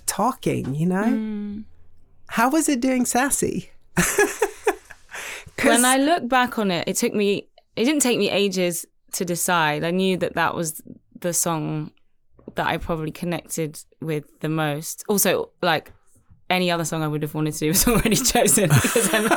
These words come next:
Speaker 2: I was so slow. <laughs> But,
Speaker 1: We,
Speaker 2: um,
Speaker 1: we
Speaker 2: I
Speaker 1: are
Speaker 2: was
Speaker 1: both,
Speaker 2: like,
Speaker 1: yeah, we have this
Speaker 2: "Of the ones
Speaker 1: slowness.
Speaker 2: that are left, that's what I wanna do." No, I was,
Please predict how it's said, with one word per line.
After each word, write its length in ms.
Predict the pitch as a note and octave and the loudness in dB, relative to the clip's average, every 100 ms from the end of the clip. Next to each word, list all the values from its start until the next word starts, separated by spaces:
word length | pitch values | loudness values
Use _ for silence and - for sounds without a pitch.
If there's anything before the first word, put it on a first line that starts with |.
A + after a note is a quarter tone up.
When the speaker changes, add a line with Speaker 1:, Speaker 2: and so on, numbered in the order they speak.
| - F4 | 2 2
Speaker 2:
I 160 | A#3+ B3 | 4 4
was 120 | A#3 | 6
so 200 | A3+ G#3+ | 6 6
slow. 300 | G#3 G#3+ G3+ G#3+ | 6 4 4 2
<laughs> 60 | A#3 - F#4 - - - F4 E4 E4+ E4+ - - | 0 0 -2 0 -4 0 0 2 0 -4 -10 2
But, 140 | G#3+ | 6
Speaker 1:
We, 40 | A#3 | 6
Speaker 2:
um, 200 | G3+ G3 | 6 6
Speaker 1:
we 60 | A#3+ | 8
Speaker 2:
I 100 | G#3 | 8
Speaker 1:
are 20 | |
Speaker 2:
was 80 | G3 | 6
Speaker 1:
both, 100 | E3+ | 6
Speaker 2:
like, 160 | F#3+ G3 | 6 6
Speaker 1:
yeah, 200 | F#3 E3+ | 6 6
we 180 | F#3+ F#3 | 4 4
have 240 | F#3+ E3 | 4 4
this 160 | E3+ - | 4 6
Speaker 2:
"Of 60 | A3+ | 8
the 80 | F3+ | 8
ones 240 | F3+ C4+ A#3+ | 8 8 6
Speaker 1:
slowness. 20 | |
Speaker 2:
that 120 | A3+ | 6
are 20 | G#3+ | 6
left, 260 | G3 - | 4 4
that's 160 | F#3+ F#3 | 2 4
what 100 | F#3 | 4
I 60 | |
wanna 160 | F3 F3 | 4 2
do." 80 | D#3+ | 0
No, 160 | D3+ F#3+ | 0 2
I 300 | D#3 F#3 F#3 | 4 2 2
was, 200 | F#3+ | -2